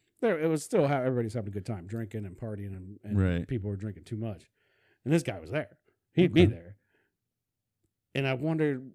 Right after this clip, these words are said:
Speaker 1: what drove him to the point now where he's standing on a, on a street corner screaming about repenting.
Speaker 2: Right. And I've, and I've always heard with a lot, a lot with addiction too, you always go from one to the next.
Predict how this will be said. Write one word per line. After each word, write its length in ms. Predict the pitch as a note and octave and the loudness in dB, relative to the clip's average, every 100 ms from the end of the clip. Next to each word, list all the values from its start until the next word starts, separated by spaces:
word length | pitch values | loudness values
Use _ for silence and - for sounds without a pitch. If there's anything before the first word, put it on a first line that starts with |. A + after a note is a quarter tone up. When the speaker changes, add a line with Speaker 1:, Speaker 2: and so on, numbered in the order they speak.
| - | -6
Speaker 1:
what 240 | C3 B2 | -4 -4
drove 280 | A#2+ C3+ B2+ | 0 2 2
him 60 | B2 | 0
to 40 | |
the 80 | A2 | -2
point 360 | G#2 D3 C3+ B2 | -2 0 0 0
now 220 | B2 A2+ | -2 -2
where 120 | G#2+ | -2
he's 180 | B2 A#2+ | -2 -2
standing 360 | - B2 A2+ A2 | -2 -4 -2 -4
on 140 | G#2 | -6
a, 340 | F#2 - - | -10 -18 -10
on 80 | A#2 | -8
a 40 | F#2+ | -6
street 280 | - A#2 | -4 -6
corner 360 | - A#2+ G#2+ G2 - - | -2 -2 -2 -6 -14 -20
screaming 400 | - A#2+ G2 F#2 | -10 -6 -6 -6
about 300 | F#2 E2+ - _ _ _ _ _ _ _ _ _ _ - | -10 -12 -16 _ _ _ _ _ _ _ _ _ _ -8
repenting. 460 | A2 A2+ F#2+ F2 - - - | -6 -4 -8 -10 -18 -14 2
Speaker 2:
Right. 340 | A2+ G#2+ G2 - | 6 6 6 0
And 160 | - A#2+ | 2 4
I've, 380 | A#2+ A#2 A2 G#2+ - | 6 6 4 0 -2
and 140 | A#2+ | 2
I've 100 | C3 C3+ | 4 6
always 220 | A#2+ G#2 | 4 6
heard 220 | G#2 G2+ | 6 6
with 140 | F#2+ | 4
a 80 | - | 2
lot, 220 | G2 G#2+ - | 0 0 0
a 40 | |
lot 180 | G#2+ A#2+ | -2 0
with 120 | G#2+ | 0
addiction 420 | F2+ F#2 F#2+ E2+ | 0 -2 -4 -6
too, 140 | F2 F#2+ | -2 0
you 160 | F#2 | 2
always 180 | F2 F2 | 2 2
go 140 | F#2+ F2+ | 0 -2
from 200 | F2+ E2+ | 0 0
one 180 | F2 | 0
to 100 | F2+ | -2
the 80 | E2+ | -2
next. 460 | E2 E2+ G2 - | -2 -2 -4 -8